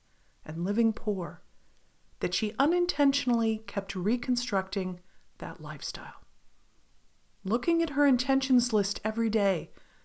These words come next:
wouldn't make much of a difference unless she stopped giving away her possessions, and she couldn't take new actions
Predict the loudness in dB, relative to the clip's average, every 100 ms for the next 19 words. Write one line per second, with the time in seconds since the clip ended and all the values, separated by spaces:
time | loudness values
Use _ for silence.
0 | _ _ 2 4 6 4 4 4 4 0
1 | 2 0 0 -4 -4 -6 -8 -12 _ _
2 | _ _ _ -2 2 2 0 -2 -4 0
3 | 2 0 -2 -2 2 2 2 0 -2 -2
4 | -4 -4 -4 -4 -4 -8 -12 -12 -12 -12
5 | _ _ _ _ _ -8 -4 -2 0 2
6 | 2 0 4 6 6 4 2 0 -4 -6
7 | -6 -8